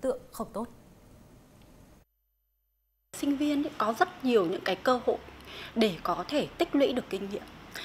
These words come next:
Speaker 2: Ngay như là cái đợt, ờ, thực tập của các bạn vào, ờ, năm số ba, năm số bốn. Thế thì đây là một cái cơ hội vàng để các bạn ấy được tiếp xúc với doanh nghiệp, được trải nghiệm các cái phần công việc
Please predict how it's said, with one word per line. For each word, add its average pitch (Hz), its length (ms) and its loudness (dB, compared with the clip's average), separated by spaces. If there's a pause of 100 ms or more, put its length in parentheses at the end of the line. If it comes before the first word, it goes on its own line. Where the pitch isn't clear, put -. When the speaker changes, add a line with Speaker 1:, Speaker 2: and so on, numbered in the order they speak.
(180)
Speaker 2:
Ngay 311 260 4
như 294 300 6
là 185 340 2
cái 170 120 -2
đợt, 226 200 4 (140)
ờ, 151 280 -2
thực - 180 -2
tập 190 220 4
của 190 60 -2
các 277 200 -2
bạn - 180 -6 (580)
vào, 175 380 6
ờ, 160 220 2 (160)
năm 254 460 0
số 240 240 0
ba, 285 240 0 (100)
năm 277 280 2
số 254 60 4
bốn. 226 320 6 (520)
Thế 214 140 6
thì 277 100 0
đây 294 200 4
là 254 120 2
một 180 180 2 (100)
cái 156 100 -4
cơ 277 200 4
hội 254 180 2
vàng 185 340 2 (560)
để 220 160 2
các 233 140 -6
bạn 240 180 2
ấy 170 140 -4
được 233 160 -2 (140)
tiếp 370 160 4
xúc - 180 0 (140)
với 196 140 0
doanh 226 220 -4
nghiệp, 175 180 -10 (400)
được 233 220 6
trải 208 300 2
nghiệm 226 280 4
các 311 200 -2
cái 196 100 -2 (180)
phần 226 240 0
công 294 220 4
việc 233 120 2